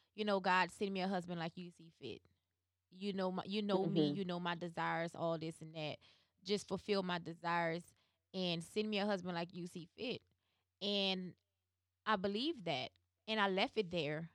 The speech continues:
Speaker 1: I remember I prayed that prayer one time, and after the prayer, I thanked them for it. I was like, "Thank you for sending me my husband."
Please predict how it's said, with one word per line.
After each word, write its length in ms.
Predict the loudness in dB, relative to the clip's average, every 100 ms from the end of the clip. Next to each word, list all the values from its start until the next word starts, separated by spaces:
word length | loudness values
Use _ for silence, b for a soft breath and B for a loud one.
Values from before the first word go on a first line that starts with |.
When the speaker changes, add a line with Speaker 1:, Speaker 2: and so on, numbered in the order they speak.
| _
Speaker 1:
I 100 | 0
remember 340 | 2 2 2 2
I 80 | 0
prayed 320 | -2 -2 2
that 200 | 0 0
prayer 260 | 0 0
one 320 | 0 -2 -4 -4
time, 520 | -4 -2 -4 -8 -10 -6
and 140 | -2
after 240 | -2 0 -4
the 80 |
prayer, 240 | -4 -4 -2
I 120 | -2 -4
thanked 280 | -6 -6 -6
them 220 | -8 -6 -4
for 260 | -2 -2
it. 100 | -4 -6
I 40 |
was 100 | -4
like, 140 | -4 -4
"Thank 180 | -6 -8
you 60 |
for 120 | -8
sending 240 | -8 -6 -4
me 40 |
my 100 | -4
husband." 380 | -4 -6 -10 -20